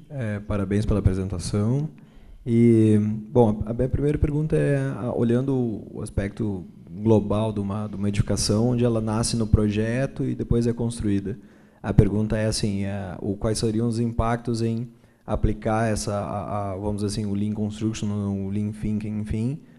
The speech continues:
é, dentro de uma, de, do projeto também?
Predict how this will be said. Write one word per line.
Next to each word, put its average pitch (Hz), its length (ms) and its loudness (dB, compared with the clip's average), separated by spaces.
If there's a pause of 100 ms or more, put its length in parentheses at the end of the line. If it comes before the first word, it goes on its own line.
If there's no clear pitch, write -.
(160)
é, 117 240 0
dentro 131 600 0
de 117 440 2
uma, 135 240 2
de, 117 380 0
do 117 200 0
projeto 120 520 2
também? 104 420 -4